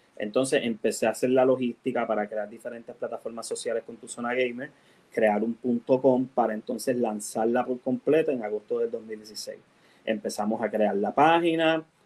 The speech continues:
desarrollamos el punto com. Ahí en ese entonces me estaba ayudando, eh, Jonathan Rodríguez, Ultra Animator, que le mando un montón de saludos. Él fue de los,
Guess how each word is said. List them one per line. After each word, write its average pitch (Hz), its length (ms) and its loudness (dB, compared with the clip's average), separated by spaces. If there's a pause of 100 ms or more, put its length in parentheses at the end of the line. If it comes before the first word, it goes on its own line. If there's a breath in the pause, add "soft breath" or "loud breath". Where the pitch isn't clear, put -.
desarrollamos 107 680 -6
el 104 60 -2
punto 107 440 -6
com. 180 360 6 (400)
Ahí 110 400 -2
en 120 80 2
ese 120 180 -2
entonces 123 380 -2
me 113 120 -2
estaba 110 260 0
ayudando, 120 800 4
eh, 113 380 0
Jonathan 120 420 -2
Rodríguez, 156 460 2
Ultra - 300 -6
Animator, 160 640 -2
que 110 420 -6 (240)
le 110 80 -16
mando 107 240 -4
un 123 60 2
montón 117 340 -2
de 117 100 2
saludos. 131 380 4
Él - 140 -4
fue 120 180 -4
de 120 100 2
los, 120 240 0